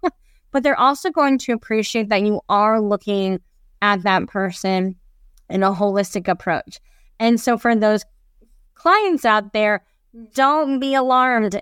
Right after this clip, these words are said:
if your practitioner asks some of these questions regarding your bowel function,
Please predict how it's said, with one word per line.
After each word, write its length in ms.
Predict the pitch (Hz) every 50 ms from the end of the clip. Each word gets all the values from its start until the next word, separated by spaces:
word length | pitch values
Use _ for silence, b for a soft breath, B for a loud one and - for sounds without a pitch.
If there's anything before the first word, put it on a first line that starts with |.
| - -
if 240 | 214 220 220 -
your 140 | - 220 226
practitioner 640 | 202 - 226 214 208 - - 226 196 - - 220 208
asks 560 | - - 180 185 196 196 - - - 202 -
some 160 | - 208 196 202
of 80 | 196
these 200 | 190 190 196 -
questions 800 | - - 311 381 381 - - - 240 220 214 208 208 202 196 - _ _ _ _ _ -
regarding 640 | 226 226 220 196 214 208 202 208 208 208 202 202 190
your 160 | 196 208 185
bowel 600 | 170 190 185 170 175 185 180 180 170 170 170 175
function, 720 | 170 - - 165 - - - - - 156 147 143 -